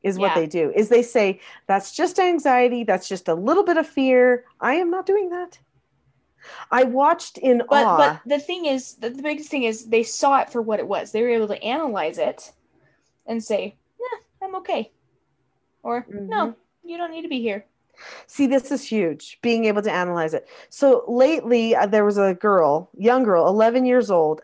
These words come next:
Speaker 1: I watched in awe as she climbed a thirty meter tower, diving platform, never done it before. Looked over the edge and went, "Holy cow, what am I gonna do?"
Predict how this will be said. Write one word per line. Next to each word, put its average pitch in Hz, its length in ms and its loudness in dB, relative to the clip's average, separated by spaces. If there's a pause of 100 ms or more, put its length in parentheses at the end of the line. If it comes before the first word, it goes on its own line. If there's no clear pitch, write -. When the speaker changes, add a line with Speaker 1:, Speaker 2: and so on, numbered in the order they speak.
Speaker 1:
I 214 120 2
watched 277 560 -4
in 254 160 2
awe 160 440 0
as 185 220 -6
she - 140 -12
climbed 285 540 -2
a 214 60 -2
thirty 294 540 0
meter 240 460 0
tower, 160 540 -2
diving 285 680 0
platform, 160 680 -4 (300)
never 285 760 0 (220)
done 240 240 4
it 247 240 2 (100)
before. 208 640 -2 (600)
Looked 302 320 0
over 294 240 2
the 262 220 2
edge 220 220 2
and 208 140 -2
went, 175 300 -2
"Holy 214 720 2
cow, 160 360 -2
what 180 280 0
am 170 140 -4
I 147 120 -6
gonna 135 280 -8
do?" - 420 -8